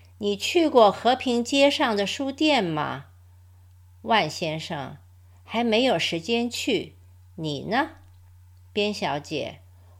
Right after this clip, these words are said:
我已经去过几次了，我觉得那家书店还不错。万先生，我很想去看看，那儿都卖一些什么样的东西？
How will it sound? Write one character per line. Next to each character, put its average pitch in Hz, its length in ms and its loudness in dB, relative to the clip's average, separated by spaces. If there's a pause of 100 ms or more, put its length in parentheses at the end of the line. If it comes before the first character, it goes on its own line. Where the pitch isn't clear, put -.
我 233 180 2
已 226 200 2
经 240 280 -2
去 247 220 -2
过 190 180 0
几 156 240 -8
次 - 300 -6
了， 143 380 -4 (580)
我 190 160 2
觉 214 220 4
得 262 180 2
那 285 180 0
家 262 240 2
书 277 220 -4
店 269 240 0
还 165 220 -6
不 254 160 -4
错。 - 460 -2 (1600)
万 190 200 0
先 151 280 -6
生， 139 340 -10 (540)
我 202 100 2
很 254 260 0
想 196 240 0
去 226 140 -2
看 330 380 -4
看， 143 340 -8 (560)
那 320 300 2
儿 208 180 4
都 311 240 2
卖 302 240 4
一 233 160 2
些 254 260 0
什 233 200 -4
么 254 140 -2
样 339 260 -2
的 175 100 0
东 165 300 -2
西？ 151 380 -8